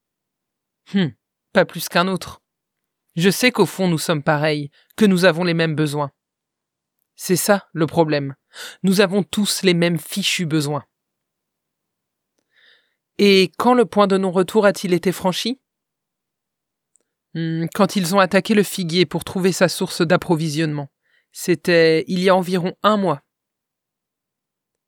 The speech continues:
Et qu'est-ce qui aurait pu être fait à ce moment-là ? <laughs> Laisser ce maudit figuier tranquille ? Quelques habitants s'étaient glissés sans bruit dans la maison,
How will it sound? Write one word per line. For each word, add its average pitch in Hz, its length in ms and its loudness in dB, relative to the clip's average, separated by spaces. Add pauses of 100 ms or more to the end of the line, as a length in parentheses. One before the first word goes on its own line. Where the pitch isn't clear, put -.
(680)
Et 190 100 0
qu'est-ce 247 240 0
qui 226 120 0
aurait 190 160 2
pu 190 160 -2
être 180 220 0
fait 190 220 0
à 180 80 2
ce - 120 -8
moment-là ? 160 480 -2 (1120)
<laughs> - 140 -12 (360)
Laisser 214 320 2
ce - 120 -2
maudit 185 320 -2
figuier 175 320 -2
tranquille ? 247 500 -2 (1700)
Quelques 214 340 2
habitants 180 380 0
s'étaient 185 320 -4
glissés 170 380 -4
sans 220 200 -2
bruit 196 280 0
dans 180 140 2
la 160 120 0
maison, 160 360 -4